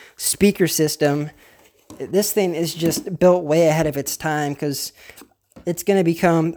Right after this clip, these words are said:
popular in the year twenty twenty after it's been discontinued as a, it's just a rare find to have gotten this opportunity to have it in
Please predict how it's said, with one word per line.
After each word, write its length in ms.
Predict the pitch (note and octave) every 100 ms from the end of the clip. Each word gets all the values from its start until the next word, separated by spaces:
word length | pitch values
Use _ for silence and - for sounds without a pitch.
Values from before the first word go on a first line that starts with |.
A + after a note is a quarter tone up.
| -
popular 600 | F3 E3 - E3 D3+ D3+
in 160 | D3+
the 40 | D3+
year 200 | D#3 C#3+
twenty 340 | - G3+ F3
twenty 460 | E3 E3 D#3 D3 - - -
after 300 | E3 E3+ F#3
it's 140 | E3 D#3
been 220 | D#3+ D3+
discontinued 840 | E3 D#3+ E3+ D3 F3 D#3 D3 D3 B2+
as 180 | D3 C#3
a, 380 | C#3+ C3+ C#3+ E3 -
it's 180 | E3
just 240 | - F#3 -
a 180 | D#3 D3
rare 520 | D3 D#3+ D#3+ D#3 D3+ - _ _
find 560 | - D#3+ D3+ C#3+ C3+ - -
to 240 | - C#3+
have 260 | C#3 C#3 C3
gotten 380 | C3+ C3+ C3+ C3+
this 300 | C3+ - -
opportunity 580 | D3+ C#3 C#3+ - F#3+ E3+
to 100 | E3
have 260 | C#3+ F3 E3+
it 60 | D#3
in 340 | D#3 D3 D3